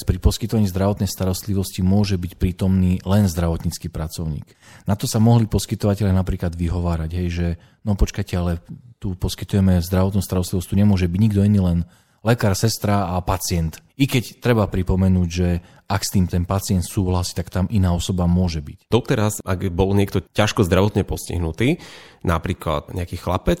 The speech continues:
Speaker 2: e, syn, tak do tej ambulancie k lekárovi s ním mohla ísť matka alebo otec, neviem.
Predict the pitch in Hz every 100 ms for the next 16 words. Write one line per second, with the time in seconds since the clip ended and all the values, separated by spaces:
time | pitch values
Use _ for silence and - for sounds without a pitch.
0 | - - 101 90 - 98 131 - 87 98
1 | 82 101 107 101 110 110 107 98 92 85
2 | 90 92 101 98 92 87 92 85 85 90
3 | 90 90 82 85 - - 90 82 80 -
4 | 123 147 - - 95 87 110